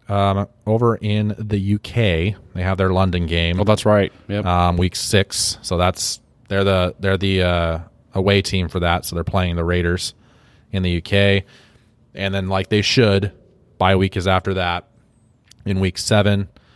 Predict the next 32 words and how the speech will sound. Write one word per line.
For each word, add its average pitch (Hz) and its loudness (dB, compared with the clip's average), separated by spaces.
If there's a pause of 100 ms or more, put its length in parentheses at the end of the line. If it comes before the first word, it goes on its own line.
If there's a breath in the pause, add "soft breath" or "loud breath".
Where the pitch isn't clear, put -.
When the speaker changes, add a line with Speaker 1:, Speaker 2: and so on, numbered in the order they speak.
(260 soft breath)
Speaker 1:
Um, 87 -2
then 92 -2
they 92 0
go 87 2 (760)
out 101 0
to 113 -2
Detroit 107 2
to - -18
the 95 -4
Lions. 110 0
Then 90 -6
they 90 -2
come 95 -6
home 110 2
and 98 -4
play 98 -2
the 85 -4
Chargers, 127 0 (720 soft breath)
which - -12
is 95 -6
interesting. 104 -4 (180)
And 101 0
then 101 2
they 98 2
go 95 2
to 107 2 (140)
L 101 2
A 98 2
to 92 0
play 95 -4
the 85 -4
Rams. 127 0